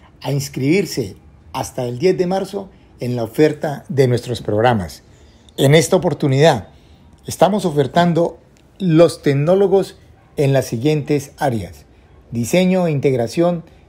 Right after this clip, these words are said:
de automatismo mecatrónicos, gestión integrada de la calidad, medio ambiente, seguridad y salud ocupacional,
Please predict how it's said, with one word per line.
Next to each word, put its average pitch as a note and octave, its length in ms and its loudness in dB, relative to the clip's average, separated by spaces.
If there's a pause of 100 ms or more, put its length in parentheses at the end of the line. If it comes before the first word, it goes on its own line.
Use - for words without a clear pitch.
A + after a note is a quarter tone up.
(120)
de D3 80 -4
automatismo D3 920 -4 (200)
mecatrónicos, C3 880 -2 (120)
gestión E3+ 600 2
integrada E3 800 2
de C3+ 180 -2
la B2 140 0
calidad, C3 520 -2 (360)
medio D#3 360 4
ambiente, D#3+ 640 -2
seguridad C3+ 680 -2 (160)
y D3+ 120 -2
salud C#3+ 460 0 (120)
ocupacional, C3 800 -6